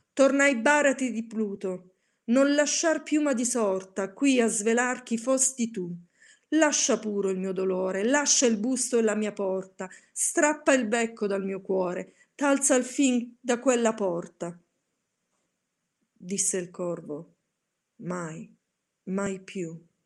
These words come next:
E la bestia, ognor proterva, tetra ognora, è sempre assorta sulla pallida Minerva, proprio sopra la mia porta.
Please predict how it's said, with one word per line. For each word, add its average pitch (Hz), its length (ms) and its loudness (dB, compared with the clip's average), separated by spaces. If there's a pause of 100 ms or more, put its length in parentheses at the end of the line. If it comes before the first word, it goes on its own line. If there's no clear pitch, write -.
(1500)
E 226 120 4
la 226 120 6
bestia, 196 600 -2
ognor 233 420 0
proterva, 180 840 -4 (540)
tetra 233 460 2
ognora, 196 720 0 (260)
è 208 120 -6
sempre 202 640 -2
assorta 180 1000 -4
sulla 208 440 -2
pallida 208 500 -4
Minerva, 170 680 -10 (540)
proprio 226 380 0
sopra 190 580 -4
la 190 160 -2
mia 196 180 -8
porta. 160 640 -12